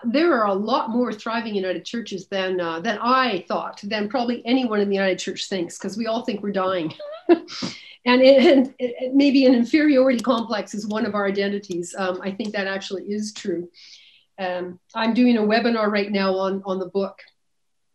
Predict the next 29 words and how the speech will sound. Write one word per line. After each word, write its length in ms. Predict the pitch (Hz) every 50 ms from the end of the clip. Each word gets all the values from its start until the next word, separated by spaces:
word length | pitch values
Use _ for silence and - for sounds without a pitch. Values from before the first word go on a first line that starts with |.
| _ _ -
and 160 | 226 226 208
there's 180 | 208 208 202
over 240 | 208 214 214 202 208
two 140 | 214 - 269
hundred 240 | 247 240 208 202 -
people 240 | 240 233 - 202 202
from 160 | - 202 190
across 320 | 190 - 220 - 196 -
Canada 400 | - - 208 214 220 208 196 196
a 40 | 190
part 300 | - _ 214 208 208 208
of 80 | - 180
it. 240 | 180 170 - - _ _ _ _ _ _ _ _ _ _ _ _ -
And 340 | 180 190 196 196 208 208 220
I 120 | 214 220
asked 320 | 226 233 240 277 269 -
them 120 | - 277 262
all 160 | 247 240 240
to 360 | - - 254 233 226 - - - _ _ _ -
throw 200 | - 285 285 294
in 60 | 285
the 100 | 254 240
chat 300 | - 269 240 240 240 -
box 260 | 226 208 - - -
how 140 | - 220 196
they 100 | 190 196
would 140 | 196 202 202
define 400 | 196 196 - 202 190 185 185 185
thriving. 560 | - 208 202 202 208 208 196 180 175 170 -